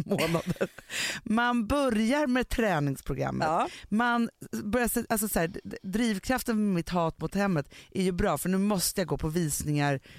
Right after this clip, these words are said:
Speaker 1: börja lägga bud och, alltså, så här, det är massa olika saker. Det är liksom, P M S är ju psykens skärpning.
Speaker 2: Mm, då är det ju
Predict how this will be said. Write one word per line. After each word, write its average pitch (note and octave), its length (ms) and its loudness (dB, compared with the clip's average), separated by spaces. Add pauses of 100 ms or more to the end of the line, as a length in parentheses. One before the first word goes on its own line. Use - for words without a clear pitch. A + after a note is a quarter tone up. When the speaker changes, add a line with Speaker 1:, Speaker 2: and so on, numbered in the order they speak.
(140)
Speaker 1:
börja F3 180 2
lägga E3 240 2
bud D3+ 440 0
och, B2+ 140 -2
alltså, F#3 160 -2
så E3 100 0
här, C#3 100 -2 (240)
det A3+ 80 -2
är A3+ 40 4
massa G#3+ 260 2
olika D3+ 200 -2
saker. - 360 -4 (260)
Det C4 140 0
är B3 40 2
liksom, F3+ 400 0 (220)
P A#3 120 2
M A3+ 120 2
S B3+ 220 0
är A3 60 2 (200)
ju D3+ 280 2 (540)
psykens F#3 760 -2
skärpning. F#3+ 800 0
Speaker 2:
Mm, B3 400 -2
då A#3 200 -2
är G#3+ 80 0
det G#3 160 0
ju F#3+ 300 0